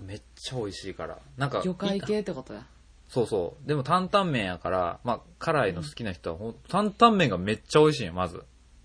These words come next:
Speaker 2: うん。
Speaker 1: すんごいクリーミーで、で、タイの
Speaker 2: うん。
Speaker 1: 旨味も多分入ってると思う。多分。
Speaker 2: うん。
Speaker 1: <laughs> 入ってなかったらめっちゃ恥ずかしいけど、担々麺だけでもめっちゃ美味しいんよ、ほんまに。
Speaker 2: うんうんうん。
Speaker 1: チャーシューもメンマも。で、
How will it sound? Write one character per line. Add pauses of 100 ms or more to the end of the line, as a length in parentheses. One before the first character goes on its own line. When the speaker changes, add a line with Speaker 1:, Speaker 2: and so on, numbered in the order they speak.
(280)
Speaker 2:
う
ん。
Speaker 1:
す
ん
ご
い
ク
リ
ー
ミ
ー
で、
で、
タ
イ
の
Speaker 2:
う
ん。 (320)
Speaker 1:
旨
味
も
多
分
入
っ
て
る
と
思
う。 (200)
多
分。 (300)
Speaker 2:
う
ん。 (160)
Speaker 1:
<laughs> (400)
入
っ
て
な
か
っ
た
ら
め
っ
ち
ゃ
恥
ず
か
し
い
け
ど、
担
々
麺
だ
け
で
も
め
っ
ち
ゃ
美
味
し
い
ん
よ、
ほ
ん
ま
に。 (520)
Speaker 2:
う
ん
う
ん
う
ん。
Speaker 1:
チ
ャ
ー
シ
ュ
ー
も
メ
ン
マ
も。
で、